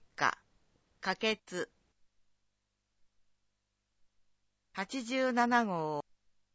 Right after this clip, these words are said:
市立相模川ふれあい科学館条例の一部改正。自民党、賛成。相模未来、賛成。公明党、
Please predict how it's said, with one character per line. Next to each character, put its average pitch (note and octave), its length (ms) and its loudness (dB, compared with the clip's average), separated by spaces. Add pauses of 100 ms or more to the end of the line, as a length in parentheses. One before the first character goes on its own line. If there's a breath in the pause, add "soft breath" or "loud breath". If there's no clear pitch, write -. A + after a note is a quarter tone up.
(220)
市 C#4 220 -4
立 F3+ 580 -4
相 A3+ 400 0
模 B3+ 100 -4
川 D#3+ 360 4
ふ F3+ 140 -4
れ A3+ 160 4
あ A#3 120 8
い A#3 100 -2
科 G#3 140 -8
学 G#3+ 280 -4
館 G#3 300 2
条 F#3+ 320 0
例 C#3 260 -2
の B2+ 280 -6 (340)
一 - 240 -6
部 A3 140 -6
改 D#3 260 2
正。 C#3+ 580 -2 (1000)
自 F#3+ 160 -2
民 C4 280 4
党、 A#3 680 2 (400)
賛 G3 320 4
成。 F#3 640 0 (840)
相 A#3+ 360 2
模 C4+ 180 4
未 B3+ 140 2
来、 D3+ 380 2 (480)
賛 F#3+ 300 4
成。 E3+ 640 0 (1080)
公 C4 260 4
明 B3+ 300 4
党、 A3+ 580 0